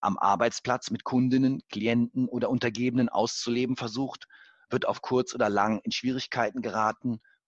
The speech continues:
und tendenziell scheitern. Durch den modernen Mensch geht ein Riss hinein in die Untiefen seiner Seele,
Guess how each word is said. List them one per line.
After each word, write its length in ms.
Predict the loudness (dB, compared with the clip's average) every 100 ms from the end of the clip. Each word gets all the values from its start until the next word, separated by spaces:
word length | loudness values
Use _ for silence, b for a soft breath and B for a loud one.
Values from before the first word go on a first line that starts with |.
| _
und 160 | -6 -2
tendenziell 560 | -2 0 -2 -4 -4
scheitern. 460 | -2 -2 -2 -6 -10 -16 -20 _ _ _ _ _ _ _ _ _ _ _ _ _ _ _ _ _ _ _ _ _
Durch 160 | -6 -4
den 120 | -2
modernen 420 | -2 0 0 2
Mensch 320 | 2 2 2 0
geht 160 | -2
ein 120 | -4
Riss 440 | -4 -2 -2 -4 -8 b b b
hinein 380 | -4 0 2 2
in 80 | 0
die 120 | -2
Untiefen 520 | 2 0 0 -4 -4
seiner 300 | -2 0 0
Seele, 460 | -2 -4 0 -2